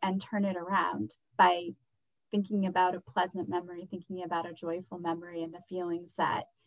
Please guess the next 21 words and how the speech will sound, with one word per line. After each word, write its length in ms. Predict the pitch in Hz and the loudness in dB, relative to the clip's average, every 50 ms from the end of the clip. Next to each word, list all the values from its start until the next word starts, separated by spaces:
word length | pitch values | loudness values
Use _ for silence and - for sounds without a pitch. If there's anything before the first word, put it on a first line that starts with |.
| _ _ _ _ _ _ | _ _ _ _ _ _
it 80 | 202 | 2
evokes. 500 | 196 190 190 185 180 180 180 - - - - | 4 4 6 4 4 4 2 0 -6 -2 2
So 200 | 202 180 180 175 - | 2 2 2 2 2
the 180 | 190 170 - - _ _ | 2 0 0 -2 _ _
fact 240 | 233 233 247 233 - | 8 8 8 8 4
that 140 | 214 - 214 | 4 4 4
you 200 | 196 214 240 226 | 6 6 6 6
included 460 | 214 202 - - 247 240 233 220 190 | 6 4 6 6 8 8 8 8 10
that 200 | 208 190 196 196 | 10 10 10 10
in 120 | 190 185 | 6 2
your 140 | 180 180 170 | 0 -2 0
book 220 | - 196 202 - | 2 2 2 2
is 140 | 190 170 - - | -2 -8 -4 2
awesome. 480 | - - 170 196 190 - 208 190 190 196 - | 4 4 4 4 2 -2 -4 -4 -4 0 2
And 160 | 208 202 202 | 2 4 4
then 140 | 202 196 196 | 4 2 0
the 80 | 190 | 0
coloring 560 | 190 - - 214 202 208 214 226 233 233 254 269 | -2 0 2 4 4 4 4 2 0 -2 -4 -4
pages, 560 | 269 262 254 247 233 - 254 262 254 254 - | -2 -2 -2 -2 -2 -2 -6 -6 -6 -4 -2
my 160 | 208 - 185 | 0 0 2
daughter 380 | 180 - 180 185 190 180 180 | 4 4 4 4 4 2 -2